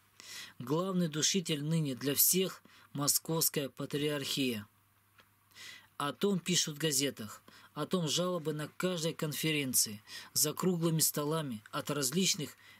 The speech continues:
религиозных конфессий. Мы, как граждане России, имеем одинаковые права и должны быть для главы администрации на равных приняты, как граждане России.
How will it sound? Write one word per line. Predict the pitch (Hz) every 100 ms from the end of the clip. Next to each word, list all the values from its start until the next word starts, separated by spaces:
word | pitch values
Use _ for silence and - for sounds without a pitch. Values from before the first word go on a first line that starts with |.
| -
религиозных | 151 135 131 156 170 147 143
конфессий. | 147 - 143 120 - 107 - - - - - - -
Мы, | 147 175
как | 196 175
граждане | 139 160 175 147 151 151
России, | 147 139 - 190 127 -
имеем | - 147 165 156
одинаковые | 147 147 160 170 - 156
права | 147 147 131 123 104 _ - - - -
и | 151
должны | 151 156 156 190
быть | 175 143
для | 143 151
главы | 156 160 170
администрации | 160 139 147 - 170 185 - 135
на | 123 139
равных | 151 156 151 -
приняты, | 147 139 123 107 110 - - _
как | 135
граждане | 117 160 175 131 143 143 143
России. | 143 - 131 113